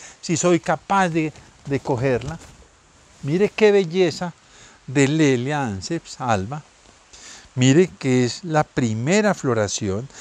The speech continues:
mire el crecimiento, cómo se van desarrollando súper bien los pseudobulbos,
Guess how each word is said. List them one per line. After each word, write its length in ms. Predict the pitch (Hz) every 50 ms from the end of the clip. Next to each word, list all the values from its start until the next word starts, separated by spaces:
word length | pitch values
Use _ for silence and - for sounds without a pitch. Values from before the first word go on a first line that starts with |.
| - - - _
mire 260 | - 117 127 147 180 185
el 120 | 160 -
crecimiento, 1040 | _ - 147 131 113 - - - 120 104 101 107 123 143 175 214 220 202 - - 185
cómo 240 | - 160 143 127 117
se 120 | - 131
van 180 | 120 113 123 139
desarrollando 840 | 175 156 - 143 131 117 113 117 104 117 123 135 147 147 170 156 - - - - - -
súper 420 | - - - 123 101 - 117 107
bien 240 | 104 113 120 120 139
los 140 | 160 165 147
pseudobulbos, 760 | - - 175 170 165 165 165 147 139 139 135 127 143 143